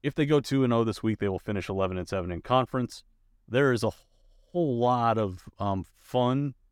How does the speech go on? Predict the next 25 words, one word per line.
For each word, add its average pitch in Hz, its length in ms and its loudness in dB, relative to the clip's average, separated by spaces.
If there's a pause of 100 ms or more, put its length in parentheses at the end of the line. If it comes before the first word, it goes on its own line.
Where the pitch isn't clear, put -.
(200)
game 117 220 2
theory 139 340 2
you 139 160 0
can 135 180 0
do. 131 200 2
You 120 180 0
can 107 180 -2
destroy 117 520 0
an 104 80 0
entire 110 480 -2
pad, 113 340 -2 (180)
legal 120 280 -2
pad, 175 340 0 (520)
uh, 104 140 2
gaming 107 400 0
out 104 180 -2
scenarios 107 560 0
here, 123 200 2
but 107 220 -2 (600)
Missouri 147 400 2
can 139 200 0
finish 139 460 -2
as 113 100 -6
high 120 220 2
as - 220 -6